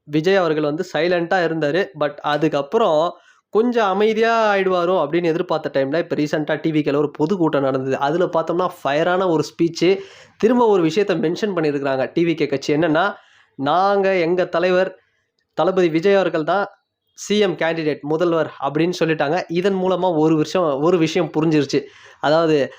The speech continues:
அ தி மு க கூட்டணிக்கும் விஜய் அவர்கள் போக போறதில்ல, பி ஜே பி கூடயும் போக போறதில்ல. அதனால, ஒருவேளை அ தி மு க வந்தா, அப்பவும் வந்து விஜய் அவர்கள் தான் வந்து சி எம் கேண்டிடேட்டா இருப்பார் அப்படிங்கிற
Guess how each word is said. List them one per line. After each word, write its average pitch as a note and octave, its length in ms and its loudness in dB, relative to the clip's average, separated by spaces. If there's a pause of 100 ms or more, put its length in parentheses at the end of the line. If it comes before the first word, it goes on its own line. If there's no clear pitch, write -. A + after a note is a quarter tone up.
(140)
அ D3+ 140 0
தி F#3 160 -2
மு E3 100 -2
க D#3+ 140 0
கூட்டணிக்கும் D#3 520 0
விஜய் E3 200 2
அவர்கள் D3+ 240 -2
போக D#3 220 0
போறதில்ல, D#3+ 360 0 (380)
பி F3+ 160 4
ஜே F#3+ 160 0
பி E3 120 -2
கூடயும் D#3 320 0
போக D#3+ 220 0
போறதில்ல. D3+ 380 0 (440)
அதனால, D3+ 380 0 (580)
ஒருவேளை G#3 580 2 (140)
அ D#3 120 -2
தி G3+ 160 -2
மு F#3 120 0
க E3+ 120 -2 (100)
வந்தா, D#3 380 0 (420)
அப்பவும் F#3+ 520 0
வந்து F3+ 280 0
விஜய் E3+ 260 0
அவர்கள் E3 320 0
தான் F#3 220 0
வந்து E3+ 200 -2
சி D#3+ 180 -8
எம் E3+ 180 -2
கேண்டிடேட்டா D3+ 520 -2 (100)
இருப்பார் D#3 560 0
அப்படிங்கிற D3+ 500 -2